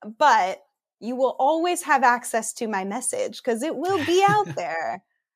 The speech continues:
Speaker 2: Yeah.
Speaker 1: when you're ready for it. Um, I also think it's interesting because I only appear to be, like, a total bitch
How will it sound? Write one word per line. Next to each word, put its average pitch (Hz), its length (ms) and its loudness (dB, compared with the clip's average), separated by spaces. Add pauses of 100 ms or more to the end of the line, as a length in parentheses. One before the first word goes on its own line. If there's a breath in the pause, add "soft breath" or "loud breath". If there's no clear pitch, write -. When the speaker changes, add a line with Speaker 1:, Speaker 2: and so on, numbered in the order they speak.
Speaker 2:
Yeah. 208 380 0
Speaker 1:
when 294 100 0
you're 294 200 0
ready 190 340 0
for - 280 -8
it. 82 220 -6 (500 soft breath)
Um, 247 320 2
I 311 140 2
also 392 220 0
think 370 180 -2
it's 277 140 -4
interesting 226 800 -4
because 208 720 -4 (600)
I 233 260 2
only 320 380 4
appear 220 640 -2
to 226 120 -8
be, 220 160 -2
like, 214 140 0
a 214 180 -8
total 208 720 0
bitch 196 520 0